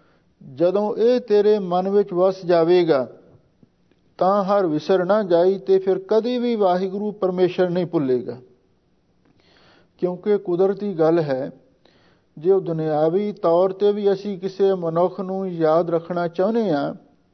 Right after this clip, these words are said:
ਉਹਦੇ ਨਾਮ ਨੂੰ ਯਾਦ ਰੱਖਣਾ ਜ਼ਰੂਰੀ ਹੈ। ਤੁਸੀਂ ਕਿਸੇ ਮਨੁੱਖ ਨੂੰ ਵੀ ਚੇਤੇ ਕਰਨਾ, ਚਾਹੇ ਉਹ ਕਿਧਰੇ ਵੀ ਬੈਠਾ ਹੈ, ਤੁਸੀਂ ਉਹਦੇ ਨਾਮ ਨੂੰ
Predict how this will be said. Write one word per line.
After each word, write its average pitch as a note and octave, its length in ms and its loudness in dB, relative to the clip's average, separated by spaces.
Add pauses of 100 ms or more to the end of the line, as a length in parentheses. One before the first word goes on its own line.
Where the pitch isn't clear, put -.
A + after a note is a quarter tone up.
(460)
ਉਹਦੇ G3+ 300 0
ਨਾਮ E3 440 0
ਨੂੰ G#3 160 -4
ਯਾਦ E3 380 2
ਰੱਖਣਾ F3+ 360 -4
ਜ਼ਰੂਰੀ C#3+ 460 -2
ਹੈ। A2+ 200 -14 (1000)
ਤੁਸੀਂ F3 280 -10
ਕਿਸੇ A#3 380 0
ਮਨੁੱਖ G3 380 -2
ਨੂੰ G#3 200 -4
ਵੀ G#3+ 140 -4
ਚੇਤੇ F#3+ 500 0
ਕਰਨਾ, F#3 460 0
ਚਾਹੇ F3+ 360 0
ਉਹ G3 100 4
ਕਿਧਰੇ A#3 440 2
ਵੀ A3+ 120 -6
ਬੈਠਾ F3 340 0
ਹੈ, D3+ 360 0 (640)
ਤੁਸੀਂ F3 280 -8
ਉਹਦੇ G3 260 2
ਨਾਮ E3 380 -2
ਨੂੰ F#3 380 -8